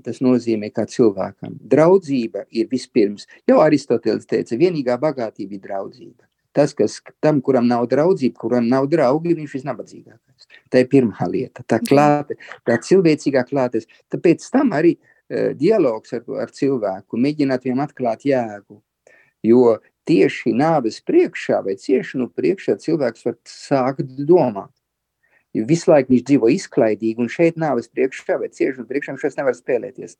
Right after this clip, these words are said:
Speaker 1: Un viņš visi uzstādīs jautājumu, bet kāpēc es?
Speaker 2: Jā.
Speaker 1: Kāpēc?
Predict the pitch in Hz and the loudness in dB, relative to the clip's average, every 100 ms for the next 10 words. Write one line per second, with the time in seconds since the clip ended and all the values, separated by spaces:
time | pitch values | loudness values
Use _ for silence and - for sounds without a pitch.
0 | _ _ - 123 143 135 - 156 214 - | _ _ 2 4 4 0 0 0 0 2
1 | 139 165 - 113 107 113 107 123 123 147 | 2 2 2 -2 -2 -6 -4 -2 0 0
2 | 131 117 117 - 143 - 113 - 123 151 | -4 -4 -6 -4 -4 -4 -8 -8 -8 -8
3 | - _ _ - 185 170 123 117 110 - | -10 _ _ -12 -10 -4 -2 -2 -4 -8